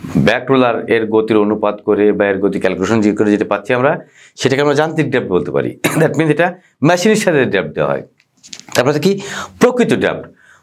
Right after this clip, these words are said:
প্রকৃত ড্রাফট আসলে কি, যে যান্ত্রিক, যান্ত্রিক ত্রুটির কারণে ড্রাফটের ভেরিয়েশন হতেই পারে, ড্রাফট কম বেশি হতে পারে। প্রকৃত আমার যে ডেলিভারিটা, সেই ডেলিভারিতে কী পরিমাণ ড্রাফট হচ্ছে, সেটাকে বলে প্রকৃত ড্রাফট।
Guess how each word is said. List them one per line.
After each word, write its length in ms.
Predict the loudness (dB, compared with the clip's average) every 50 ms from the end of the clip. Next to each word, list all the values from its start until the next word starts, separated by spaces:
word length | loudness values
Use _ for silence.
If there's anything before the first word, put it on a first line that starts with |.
| _ 0
প্রকৃত 300 | 0 0 2 2 0 2
ড্রাফট 220 | 2 0 2 2
আসলে 240 | 0 0 2 2 0
কি, 220 | 0 0 0 0 2
যে 280 | 4 2 2 0 -2 -10 -18 -20 -20 -20 -20 -20 -12 -6 -2
যান্ত্রিক, 640 | 0 2 2 2 0 0 0 2 2 2 2 0 0
যান্ত্রিক 340 | 0 0 2 0 0 0
ত্রুটির 280 | 2 2 2 2 2 2
কারণে 220 | 2 2 2 2
ড্রাফটের 460 | 0 2 0 0 0 0 0 0 0 0
ভেরিয়েশন 360 | 0 0 0 0 2 2 0
হতেই 220 | 0 2 2 0
পারে, 240 | 0 0 -2 -2 -4
ড্রাফট 300 | -2 -2 -2 -2 -2 -2
কম 240 | -2 -2 0 2 2
বেশি 140 | 2 2 2
হতে 160 | 2 2 2
পারে। 240 | 0 -2 -2 -4 -8 -14 -20 -20 -20 -20 _ _ 0
প্রকৃত 460 | 2 2 2 4 2 0 2 2 4 4 4 4 2 0 -4 -8 -8 -4
আমার 280 | -2 0 0 0 0
যে 80 | 0 0
ডেলিভারিটা, 760 | 0 0 2 2 2 2 2 2 0 0 -2 -2 -2 -2 -4 -10 _ _ _ _ _ _ -8
সেই 160 | -2 0 2
ডেলিভারিতে 540 | 2 4 4 4 4 4 2 2 2 0 0
কী 240 | 0 -2 -4 -2 0
পরিমাণ 360 | 2 4 4 4 2 2 0
ড্রাফট 260 | -2 -4 -4 -4 -8
হচ্ছে, 260 | -14 -12 _ -8 -8
সেটাকে 220 | -6 -4 0 2 2
বলে 120 | 4 4
প্রকৃত 360 | 2 2 0 -2 0 0 0
ড্রাফট। 260 | 0 0 0 -2 -4